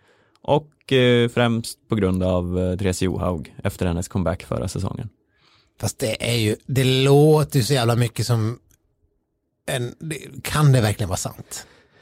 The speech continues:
Speaker 2: Kan det verkligen vara sant?
Speaker 1: Ja, det, för von Siebenthal hade ju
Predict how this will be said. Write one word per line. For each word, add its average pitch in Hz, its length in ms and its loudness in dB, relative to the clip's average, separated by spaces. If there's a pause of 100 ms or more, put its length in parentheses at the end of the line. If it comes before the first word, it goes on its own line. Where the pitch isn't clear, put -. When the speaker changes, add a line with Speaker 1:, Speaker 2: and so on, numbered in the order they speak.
(280)
Speaker 2:
Kan 190 460 2
det 117 160 0
verkligen 107 360 -2
vara 101 80 -4
sant? - 400 -12
Speaker 1:
Ja, 120 160 2
det, 123 160 2
för 131 480 2 (640)
von 131 120 2
Siebenthal 131 520 2
hade 104 380 2
ju 101 200 4